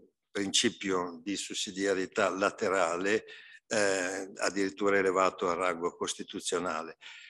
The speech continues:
Quella laterale è fra soggetti di società civile, cioè mentre la sussidiarietà verticale è lo Stato verso, non so, l'impresa o verso una cooperativa, eccetera.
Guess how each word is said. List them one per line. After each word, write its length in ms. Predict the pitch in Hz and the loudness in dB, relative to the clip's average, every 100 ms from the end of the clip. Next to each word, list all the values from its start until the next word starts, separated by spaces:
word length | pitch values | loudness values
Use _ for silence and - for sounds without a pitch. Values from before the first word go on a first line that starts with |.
| - | -20
Quella 260 | - 170 160 | 4 6 8
laterale 800 | 139 123 135 131 104 107 135 156 | 6 6 4 6 6 4 2 0
è 200 | 131 143 | -2 -2
fra 440 | - - 147 156 | -4 2 4 6
soggetti 680 | - 175 143 104 120 117 135 | 4 0 0 -2 -2 -2 -4
di 80 | 113 | -2
società 520 | - 98 104 - 95 | -4 -4 -6 -2 -2
civile, 680 | - 101 90 82 92 - _ _ _ - - - | -2 -4 -6 -10 -14 -18 _ _ _ -20 -20 -18
cioè 200 | - 87 | -4 -2
mentre 520 | 101 139 147 117 92 | 4 2 4 4 4
la 100 | 101 | 2
sussidiarietà 760 | - 104 - 98 104 104 - 110 | -2 -2 -2 0 2 2 2 2
verticale 760 | 104 87 95 - 107 90 92 | 2 0 -6 -2 0 2 2
è 40 | 85 | 2
lo 140 | 87 | 0
Stato 720 | - - 104 101 95 - 82 | -4 0 4 4 4 0 -2
verso, 400 | 85 87 - 87 | 2 2 0 -4
non 80 | 76 | -6
so, 160 | - | -4
l'impresa 800 | 82 82 82 87 90 90 82 90 | -2 -4 -4 0 0 0 0 0
o 100 | 85 | 0
verso 400 | 80 82 - - | 0 -2 -2 -6
una 200 | 82 80 | -8 -8
cooperativa, 560 | - 87 87 - - 87 | -10 -6 -4 -4 -4 -6
eccetera. 340 | 78 78 - | -6 -10 -12